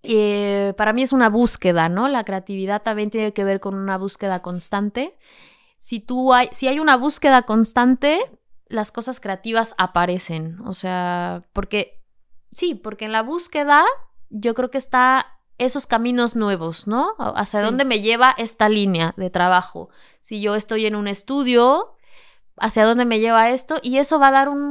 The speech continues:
Speaker 1: un, un resultado diferente, ¿no? Por ahí hay una frase de ahora, no, no me recuerdo, pero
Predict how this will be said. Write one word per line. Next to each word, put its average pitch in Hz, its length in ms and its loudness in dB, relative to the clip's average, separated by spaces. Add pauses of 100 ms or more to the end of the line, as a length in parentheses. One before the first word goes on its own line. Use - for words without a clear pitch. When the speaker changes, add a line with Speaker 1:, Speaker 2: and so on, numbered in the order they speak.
(120)
Speaker 1:
un, 254 600 -6
un 240 140 -6
resultado 220 1200 -2
diferente, 285 640 -6
¿no? 240 200 -8 (140)
Por 220 120 -6
ahí 226 160 0
hay 269 140 -2
una 247 260 -2
frase 220 360 -4
de 202 160 -2
ahora, 202 220 2
no, 202 140 0
no 208 280 -4
me 208 120 -4
recuerdo, 190 420 -6
pero 180 240 -6